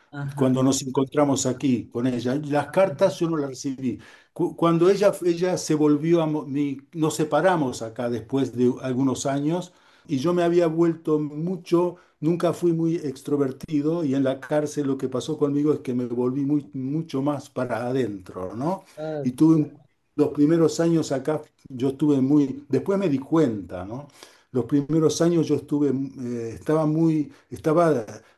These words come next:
Speaker 2: un, un, una crisis depresiva, supongo que sufrí, ¿no? No, no podía salir de, estaba en una burbuja todo el tiempo, ¿no? En mi, eh, no podía salir de,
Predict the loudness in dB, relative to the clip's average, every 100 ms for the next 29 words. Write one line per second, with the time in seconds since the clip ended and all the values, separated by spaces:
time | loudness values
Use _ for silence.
0 | -6 -6 -6 -8 -6 -6 0 2 2 0
1 | -4 -6 -2 -2 0 -2 -2 -4 0 2
2 | 2 0 -6 -4 -2 -2 -4 -6 -6 -8
3 | -8 -4 -4 -4 -4 -2 0 0 0 0
4 | 0 0 2 2 0 -6 -6 -2 -2 0
5 | -2 -2 -2 -2 -6 -12 -18 -6 -2 0
6 | 0 0 -2 0 0 0 0 -6 -4 -4
7 | -4 -4 -4 -6 -12 -12 -8 -4 0 2
8 | 2 -2 -8 -16 _ _ _ _ -6 0
9 | 4 4 4 0 0 0 -2 -6 -10